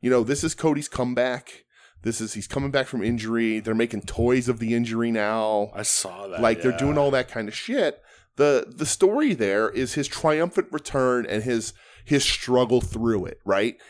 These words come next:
Speaker 1: And he had to stand off with Walter and all that sort of stuff, um, or Gunther. But, like, uh, the story, and, and, uh,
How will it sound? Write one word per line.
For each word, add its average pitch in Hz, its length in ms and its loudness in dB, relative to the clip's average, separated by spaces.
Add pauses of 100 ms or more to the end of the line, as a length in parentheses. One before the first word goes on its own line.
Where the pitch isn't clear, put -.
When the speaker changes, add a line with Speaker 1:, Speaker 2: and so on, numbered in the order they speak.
Speaker 1:
And 196 80 0
he 240 60 4
had 220 80 0
to 220 60 -2
stand 147 320 0
off 143 160 -4
with 123 140 -6
Walter 110 680 4
and 107 100 2
all 110 140 0
that 104 220 0
sort 101 140 -2
of 92 60 -8
stuff, 92 420 -2 (520)
um, 101 540 2 (1200)
or 127 140 2
Gunther. 98 560 -4 (280)
But, 120 300 0
like, 120 400 0 (240)
uh, - 60 -4 (280)
the 156 160 2
story, 185 380 4
and, 196 160 2
and, 196 220 0
uh, - 180 -12